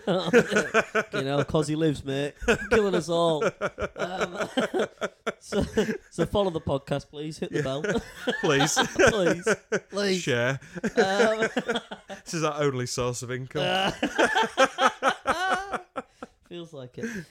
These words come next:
Speaker 1: Um, wow. So,
Speaker 2: Yeah,
Speaker 1: I
Speaker 2: so
Speaker 1: mean, I don't drink energy drinks really anyway.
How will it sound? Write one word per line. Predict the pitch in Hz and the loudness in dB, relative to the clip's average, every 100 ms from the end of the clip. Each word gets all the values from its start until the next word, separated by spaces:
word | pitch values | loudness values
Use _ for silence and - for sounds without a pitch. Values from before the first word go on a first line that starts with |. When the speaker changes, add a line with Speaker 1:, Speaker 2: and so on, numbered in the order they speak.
| _ 165 | _ 4
Speaker 1:
Um, | 180 180 180 180 180 - _ _ _ - | 6 6 4 2 -2 -12 _ _ _ -8
wow. | 151 196 180 120 - | -2 0 0 -4 -10
So, | - 160 160 165 156 151 - _ _ _ _ _ | -4 0 0 -2 -8 -14 -18 _ _ _ _ _
Speaker 2:
Yeah, | 233 170 | -4 -4
Speaker 1:
I | - | 0
Speaker 2:
so | 233 | 0
Speaker 1:
mean, | 349 | 2
I | 381 | 0
don't | 277 | -2
drink | 220 214 | -6 -8
energy | 151 147 139 | -8 -8 -10
drinks | 135 127 135 | -10 -10 -10
really | 123 123 | -8 -6
anyway. | 127 123 113 - 64 | -4 -4 -8 -10 -16